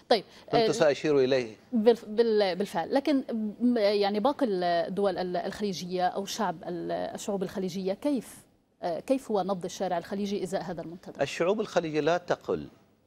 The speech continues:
Speaker 2: عن الشعب البحريني. ربما الشعب البحريني متقدم و-، ودولة الكويت أيضًا لديها مجلس أمة يم-، يعبر من خلاله على عن، عن موقفه الرسمي وما تق-، وما صرح به اليوم رئيس مجلس الأمة أيضًا.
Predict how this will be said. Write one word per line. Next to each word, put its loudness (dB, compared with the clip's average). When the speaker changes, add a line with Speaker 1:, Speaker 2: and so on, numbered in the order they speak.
Speaker 2:
عن 0
الشعب -2
البحريني. -4
ربما 2
الشعب -2
البحريني -2
متقدم -4
و-، 2
ودولة 2
الكويت -2
أيضًا 0
لديها 0
مجلس -6
أمة -6
يم-، -2
يعبر 2
من -8
خلاله -2
على 0
عن، -4
عن -2
موقفه -4
الرسمي -4
وما -2
تق-، -8
وما -2
صرح -2
به -4
اليوم -2
رئيس -4
مجلس -6
الأمة -4
أيضًا. -2